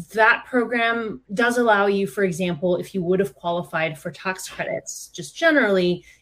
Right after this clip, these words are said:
you can take kind of s-, less of the Q sera and more of the ta-, you know, th-, there's some coordination that goes on there.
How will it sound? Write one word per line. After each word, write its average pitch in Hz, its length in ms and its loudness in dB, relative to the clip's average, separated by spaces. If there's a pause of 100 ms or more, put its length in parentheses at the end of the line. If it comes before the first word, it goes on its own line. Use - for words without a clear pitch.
you - 100 -6
can 208 140 -2
take 185 420 -2
kind 175 220 -4
of 147 180 -6 (260)
s-, - 260 -12 (100)
less 208 420 0
of 185 100 0
the 185 60 -2
Q 185 200 -10
sera 175 380 0
and 170 180 0
more 175 220 0
of 165 120 -2
the 175 60 -8
ta-, - 200 -14
you 196 120 -2
know, 165 120 -2
th-, 175 400 -4
there's 196 260 2
some 185 200 -2
coordination 175 640 -2
that 156 140 -6
goes 165 220 -6
on 156 180 -4
there. 170 360 -8